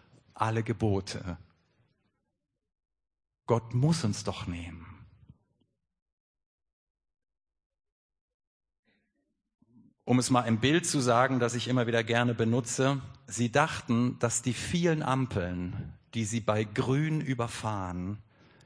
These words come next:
ihnen irgendwie ein ausreichendes Polster verschaffen, wenn sie dann mal bei Rot über eine Ampel fahren.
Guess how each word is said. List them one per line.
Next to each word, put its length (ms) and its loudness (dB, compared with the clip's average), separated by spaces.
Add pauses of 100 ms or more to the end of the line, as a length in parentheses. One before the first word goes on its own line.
(240)
ihnen 300 2
irgendwie 680 2
ein 340 -4
ausreichendes 920 -2
Polster 480 0
verschaffen, 680 -2 (480)
wenn 200 0
sie 120 -4
dann 220 0
mal 220 0
bei 180 0
Rot 380 -4
über 220 -6
eine 180 -10
Ampel 260 -10
fahren. 540 -16